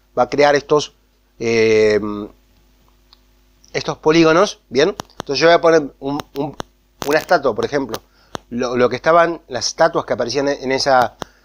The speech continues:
en esa, mm, en esa demo técnica, estaban con, eran escenas, eran con alto poligonaje, ¿bien? Pero cuando tú te ibas, eso era cuando tú te ibas acercando,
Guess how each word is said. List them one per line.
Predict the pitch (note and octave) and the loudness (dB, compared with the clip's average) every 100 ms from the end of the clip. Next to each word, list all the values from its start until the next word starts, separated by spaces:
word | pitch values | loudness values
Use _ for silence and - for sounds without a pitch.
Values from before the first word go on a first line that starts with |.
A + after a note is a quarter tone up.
| _ _ - | _ _ -6
en | A#2+ C3 | -2 0
esa, | C#3 D3 C3 A#2+ | 2 4 4 2
mm, | A2+ A2 G#2+ G#2+ G#2 G2+ - _ _ _ _ | 0 -10 -12 -14 -16 -18 -20 _ _ _ _
en | C3 | -8
esa | B2 | -2
demo | D3+ D#3 | 2 2
técnica, | E3+ E3 D#3 G3 - | 2 2 2 0 -2
estaban | B2+ - D#3+ E3+ F3+ _ | -10 2 4 4 0 _
con, | - C#3+ _ | -10 -10 _
eran | C3 D#3 E3 - - | -2 0 0 -6 -14
escenas, | B2+ D3+ D#3+ - - - - | -4 0 0 -2 -12 -14 -2
eran | C#3+ D3 D3 - _ _ _ _ - | 0 0 -4 -8 _ _ _ _ -4
con | C3 | 0
alto | G3+ D#3+ | 2 2
poligonaje, | C#3 B2 A2+ G2+ G2 - _ _ _ _ _ _ | 2 2 2 -2 -8 -20 _ _ _ _ _ _
¿bien? | A2+ D3+ G#3 _ _ _ _ _ _ _ | -2 -2 -2 _ _ _ _ _ _ _
Pero | D3+ D3+ | 0 2
cuando | D3+ D#3 D#3 | 4 2 2
tú | F#3+ | 2
te | G3+ | 4
ibas, | F#3+ - | 4 2
eso | D#3+ G#3 F#3+ | 0 4 4
era | G3 | 4
cuando | F#3+ E3 | 2 0
tú | C#3+ F3+ | 0 -2
te | F3 | 0
ibas | E3 | 0
acercando, | D#3 C3+ B2 - G2+ A2 | 0 -2 -2 -4 -8 -10